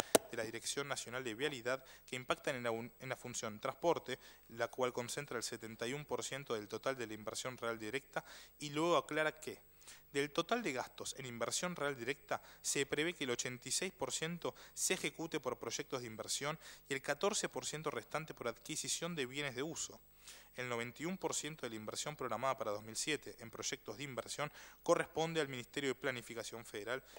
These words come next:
Inversión Pública y Servicios, dentro del cual la mayor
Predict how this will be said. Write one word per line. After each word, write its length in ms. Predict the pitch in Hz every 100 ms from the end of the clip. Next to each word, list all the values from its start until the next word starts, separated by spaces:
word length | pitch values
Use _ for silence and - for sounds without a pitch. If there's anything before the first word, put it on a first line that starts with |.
| - -
Inversión 420 | 165 156 - 117
Pública 320 | - 123 110
y 40 |
Servicios, 540 | - 107 - - 147 - - - -
dentro 320 | - 185 160 123
del 160 | 110
cual 280 | - 139 151 - - -
la 140 | 120
mayor 380 | 120 117 120